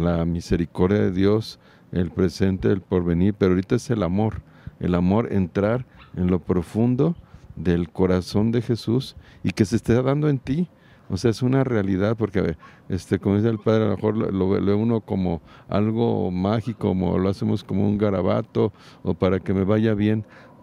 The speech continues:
Pero ¿por qué no nos detenemos en ese pedacito y déjaselo a Dios? Y vas a ver que Dios es el que te está salvando ahorita. O sea, no es una, un cuento de historia, una narración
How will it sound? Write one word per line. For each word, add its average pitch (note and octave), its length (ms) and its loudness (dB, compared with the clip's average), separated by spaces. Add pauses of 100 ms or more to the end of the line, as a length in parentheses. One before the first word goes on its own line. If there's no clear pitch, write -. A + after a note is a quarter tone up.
(140)
Pero G2 220 4
¿por F#2+ 180 0
qué A#2+ 120 0
no C#3+ 120 4
nos C#3+ 160 2
detenemos A2+ 560 0
en A2 120 0
ese A2+ 180 -2
pedacito A2 480 -2
y G2+ 60 2
déjaselo B2+ 580 -2
a A#2 60 0
Dios? A2+ 340 -2 (300)
Y G2 80 0
vas G#2+ 180 0
a B2 80 2
ver G#2 240 0 (300)
que F2+ 400 0
Dios A2 420 2
es B2 140 -2
el A#2+ 100 -4
que G2 100 -2
te - 120 -6
está A#2 200 -2
salvando A2+ 560 -2
ahorita. G2+ 600 0 (640)
O F#2+ 80 -4
sea, G#2+ 180 2
no G#2 160 4
es G#2+ 180 -4
una, A2+ 280 -2
un G#2 180 -4
cuento G#2+ 540 -2
de F#2 100 -2
historia, G2+ 520 0
una G#2+ 240 -2
narración G2 800 -2